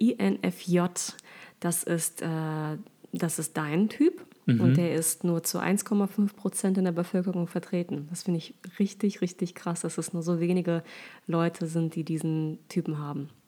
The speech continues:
Speaker 2: Ja, und das hat
Speaker 1: Das,
Speaker 2: mich
Speaker 1: äh,
Speaker 2: auch, äh, sehr schockiert, aber dazu
Speaker 1: mhm.
Speaker 2: komme ich vielleicht später nochmal.
Speaker 1: Ja, das ist der Insightful Motivator, also der einsichtsvolle Motivator. Und ich finde, das passt wirklich richtig gut zu dir, würde ich sofort unterschreiben.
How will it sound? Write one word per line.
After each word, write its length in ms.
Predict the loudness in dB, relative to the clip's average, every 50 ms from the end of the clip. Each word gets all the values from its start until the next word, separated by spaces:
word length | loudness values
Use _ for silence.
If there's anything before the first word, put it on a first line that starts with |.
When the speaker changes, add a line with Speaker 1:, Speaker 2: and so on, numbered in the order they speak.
| _ _ -2 2
Speaker 2:
Ja, 200 | 4 4 4 4
und 160 | 2 0 0
das 120 | 0 0 0
hat 100 | 2 2
Speaker 1:
Das, 80 | 4 2
Speaker 2:
mich 100 | 4 4
Speaker 1:
äh, 60 | 4
Speaker 2:
auch, 320 | 4 4 4 2 -2 -4 0
äh, 160 | 2 2 2
sehr 200 | 4 4 2 2
schockiert, 520 | 2 0 -2 -2 -2 2 4 4 4 4 2
aber 220 | 2 2 2 4
dazu 300 | 4 6 6 6 6 6
Speaker 1:
mhm. 40 | 6
Speaker 2:
komme 160 | 4 4 2 2
ich 60 | 2
vielleicht 200 | 0 0 0 0
später 320 | 0 0 2 4 4 4
nochmal. 420 | 2 2 2 0 0 2 2 2 2
Speaker 1:
Ja, 340 | 4 4 4 4 4 2 0 -4 -10 -16 -16 -16 -16 -16 -8 -4
das 160 | -2 0 2
ist 220 | 2 2 4 6
der 260 | 6 8 8 6 6
Insightful 880 | 6 4 4 4 4 2 2 2 4 2 2 0 0 2 4 4 6 6 6
Motivator, 840 | 4 4 2 2 0 0 0 0 0 0 -2 -2 -4 -6 -8 -8
also 340 | -6 -6 -6 -4 -4 -4 -4
der 300 | -4 -4 -4 -4 -2 -2
einsichtsvolle 880 | 0 2 4 4 4 2 0 0 -2 -4 -6 -4 -2 0 2 2 2 2
Motivator. 880 | 2 0 0 -2 -2 -2 -2 0 0 0 0 -2 -4 -4 -4 -2 -2 -2
Und 180 | -2 -4 -4 -4
ich 140 | -6 -4 2
finde, 200 | 4 6 6 6
das 220 | 6 4 0 0
passt 320 | -2 -2 -2 -2 -2 -8 -14 -14 -16 -16 -16 -14 -6 0
wirklich 460 | 4 8 10 10 10 10 6 4 6
richtig 340 | 4 2 4 2 0 0 2 0
gut 160 | 0 2 2
zu 160 | 0 0 0
dir, 400 | 2 2 2 4 4 2 0 0
würde 160 | -2 0 0 0
ich 80 | 0
sofort 400 | 0 -2 -2 0 0 0 0 0
unterschreiben. 640 | -2 -2 -2 -2 -2 0 0 0 0 0 -2 -4